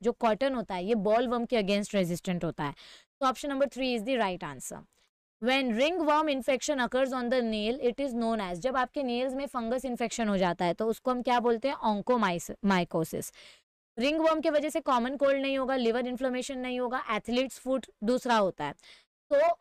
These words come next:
onychomycosis, क्योंकि नेल में पूछा है ना, तो नेल में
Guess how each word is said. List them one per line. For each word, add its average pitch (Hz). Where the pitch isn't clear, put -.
onychomycosis, 254
क्योंकि 277
नेल 285
में 302
पूछा 226
है 196
ना, 269
तो 247
नेल 240
में 269